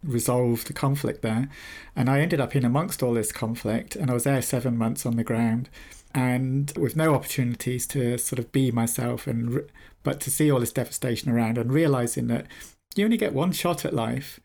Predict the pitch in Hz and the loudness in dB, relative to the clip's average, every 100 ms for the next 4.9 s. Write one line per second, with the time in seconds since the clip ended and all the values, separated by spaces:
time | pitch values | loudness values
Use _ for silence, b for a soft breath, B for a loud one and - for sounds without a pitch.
0 | B B B B B - 156 175 151 147 | B B B B B -4 0 2 4 4
1 | 135 120 113 - - - - 127 120 123 | 4 2 0 -2 -4 -4 0 2 2 2
2 | 117 - 135 131 143 151 - 143 139 135 | 0 0 2 2 2 2 0 2 2 2
3 | 139 135 120 131 127 117 - - 131 139 | -2 -4 -4 -2 0 -2 -2 -2 0 -2
4 | B B - 170 - 214 185 156 - | B B -2 -2 -2 0 2 2 0